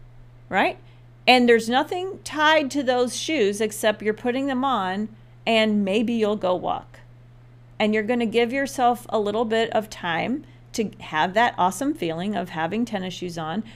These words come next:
knowing that you just cut out sugar in your coffee and you had your two cups. And what the hell? Maybe you'll go walk.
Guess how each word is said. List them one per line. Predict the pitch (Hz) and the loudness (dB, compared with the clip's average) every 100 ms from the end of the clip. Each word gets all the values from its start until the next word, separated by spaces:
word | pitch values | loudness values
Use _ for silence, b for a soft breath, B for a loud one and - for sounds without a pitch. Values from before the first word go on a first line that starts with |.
| B | B
knowing | 196 185 196 208 | -2 -2 0 -2
that | 196 - | -4 -4
you | 202 | -6
just | 165 180 180 185 - - - | -4 0 2 2 -2 -14 -4
cut | 208 | 0
out | 202 - - | 0 -2 -4
sugar | 202 170 180 208 226 - - | -6 -4 -4 -4 -8 -14 -6
in | 196 | -4
your | 190 | -4
coffee | 214 - 160 - 214 - | -8 -6 -6 -4 -6 -4
and | 185 | -6
you | 202 | -4
had | 185 175 165 | -4 -4 -6
your | |
two | - 170 | -10 -12
cups. | 165 190 170 - - B B B - | -8 -2 -2 -2 -14 B B B -2
And | 262 269 | -2 0
what | 294 | -2
the | 302 | -2
hell? | 277 311 - - - | -2 -2 -4 -8 -2
Maybe | 208 220 | 0 2
you'll | 254 233 | 2 2
go | 220 | 0
walk. | 170 - - - | -2 -2 -6 -20